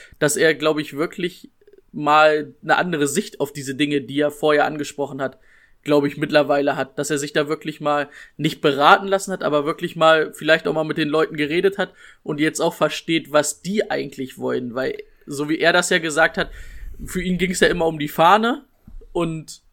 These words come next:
das muss ich zumindest sagen, das halte ich ihm zugute, dass er da irgendwie jetzt dann auch so ein bisschen gesagt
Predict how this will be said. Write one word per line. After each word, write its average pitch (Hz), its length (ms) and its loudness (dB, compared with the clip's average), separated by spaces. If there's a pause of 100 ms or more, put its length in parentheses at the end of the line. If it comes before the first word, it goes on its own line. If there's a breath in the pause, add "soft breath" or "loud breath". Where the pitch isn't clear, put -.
(460)
das 165 160 0
muss 185 180 2
ich 190 120 -4
zumindest 180 420 0
sagen, 165 240 2
das 160 180 0
halte 175 220 4
ich - 180 -6
ihm 190 120 -4
zugute, 180 420 -4
dass 156 160 2
er 170 80 0
da 160 140 2
irgendwie 170 400 -4
jetzt - 400 -4
dann 156 120 0
auch - 280 -2 (100)
so 151 140 -14
ein - 20 -12
bisschen 160 360 -2
gesagt 151 380 2